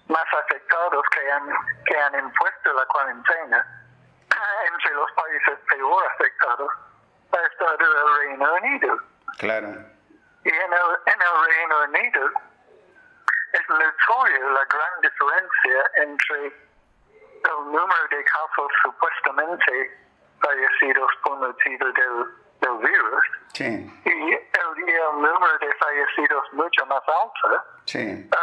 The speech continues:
Speaker 1: en, en general. Y, y, y, y, y la única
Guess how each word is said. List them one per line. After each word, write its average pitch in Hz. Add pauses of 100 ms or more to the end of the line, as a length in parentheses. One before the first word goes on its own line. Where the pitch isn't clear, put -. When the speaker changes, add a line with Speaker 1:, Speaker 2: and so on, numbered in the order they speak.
(300)
Speaker 1:
en, 185
en 185
general. 208 (100)
Y, 135
y, 143 (460)
y, 156
y, -
y -
la 139
única 196